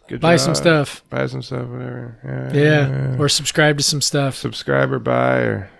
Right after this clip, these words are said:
Speaker 1: or, or do both, you know. Maybe they
Speaker 2: Yeah,
Speaker 1: have a Patreon.
Speaker 2: could do both. That's true.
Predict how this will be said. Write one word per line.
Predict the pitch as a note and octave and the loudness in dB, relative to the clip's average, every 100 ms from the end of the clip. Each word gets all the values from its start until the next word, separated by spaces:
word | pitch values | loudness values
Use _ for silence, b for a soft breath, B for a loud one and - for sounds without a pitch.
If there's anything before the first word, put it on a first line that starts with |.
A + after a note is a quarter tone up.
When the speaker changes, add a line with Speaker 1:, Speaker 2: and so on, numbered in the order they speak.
| - | -12
Speaker 1:
or, | A2+ A2 | -8 -6
or | B2 | -4
do | A#2 B2+ | -2 -2
both, | G#2+ A#2+ A#2+ - | 2 2 2 -2
you | - | -6
know. | G#2 G#2 | -2 0
Maybe | G#2 G#2+ | 0 0
they | A2 | 2
Speaker 2:
Yeah, | D3+ F3+ | 4 4
Speaker 1:
have | D3+ | 2
a | |
Patreon. | A2 G#2 | -4 -2
Speaker 2:
could | - A3 | 2 4
do | A#3 | 2
both. | C3 A2+ G#2 - _ _ _ _ | 0 -6 -8 -14 _ _ _ _
That's | D3+ - | -2 0
true. | - D#3+ D3 | 2 2 2